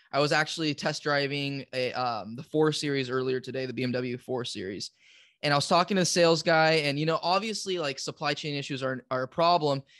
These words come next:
And so if you order a car online, it takes three to four months, or you can get it there where there's limited supply, but you also have to play, pay a premium. So the premium ended up being thirty percent higher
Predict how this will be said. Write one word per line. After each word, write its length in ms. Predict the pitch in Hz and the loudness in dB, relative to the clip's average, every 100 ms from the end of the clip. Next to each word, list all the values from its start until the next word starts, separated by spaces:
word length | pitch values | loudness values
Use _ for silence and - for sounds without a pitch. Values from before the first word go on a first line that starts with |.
| _ | _
And 120 | 139 | -8
so 360 | 127 151 139 131 | 0 4 4 2
if 140 | 143 | -2
you 100 | 160 | -4
order 280 | 160 170 165 | 0 2 2
a 40 | 156 | -2
car 240 | 165 147 | 0 0
online, 440 | 135 151 185 190 | 0 -2 -2 -2
it 100 | 156 | -4
takes 240 | - 143 - | -4 -6 -4
three 160 | 143 | -6
to 60 | 135 | -6
four 220 | - 135 | -4 -4
months, 460 | 131 147 156 151 - - | 0 0 0 -2 -10 -2
or 340 | 175 185 185 | 0 2 0
you 140 | 147 | -2
can 180 | 147 147 | -6 -6
get 140 | 135 139 | -6 -6
it 180 | - | -6
there 300 | 127 139 143 | -2 0 0
where 160 | 135 127 | -2 -4
there's 240 | 127 127 | -4 -6
limited 220 | 135 165 185 | -4 -4 -4
supply, 580 | 190 - 226 185 147 143 _ _ _ _ | -10 -2 2 4 2 -2 _ _ _ _
but 80 | 151 | -2
you 140 | 143 143 | -2 0
also 420 | 151 160 160 - | 2 4 4 2
have 220 | 143 143 143 | -2 -2 -4
to 80 | |
play, 320 | 135 156 131 139 _ _ | -6 -2 -2 -2 _ _
pay 380 | - 170 170 180 - | -4 0 2 0 -2
a 40 | |
premium. 640 | 131 - 170 170 127 92 - _ _ | -10 -6 -2 -2 -4 -8 -16 _ _
So 180 | - 160 | -2 0
the 80 | 147 | -2
premium 520 | - 196 208 226 208 | -4 -6 -4 -4 -6
ended 240 | 151 165 165 | -4 -4 -4
up 180 | 139 120 | -6 -6
being 220 | 147 147 | -6 -6
thirty 320 | - 143 165 | -2 -2 -2
percent 360 | 165 156 - - | -4 -6 -6 -6
higher 600 | - 135 151 147 101 | -8 -2 0 0 -4